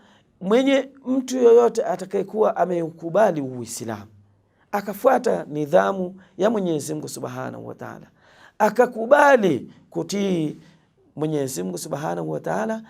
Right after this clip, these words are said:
basi yeye huambiwa kwamba hata yale makosa ambayo alikuwa ameyafanya kabla ya yeye kukubali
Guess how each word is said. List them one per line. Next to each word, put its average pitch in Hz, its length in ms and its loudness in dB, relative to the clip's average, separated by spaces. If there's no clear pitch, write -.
basi 190 360 2
yeye 233 440 8
huambiwa 202 680 2
kwamba 185 420 0
hata 196 340 0
yale 262 260 8
makosa 240 540 0
ambayo 220 420 2
alikuwa 190 480 0
ameyafanya 185 760 -2
kabla 214 560 2
ya 160 160 6
yeye 208 280 8
kukubali 196 800 0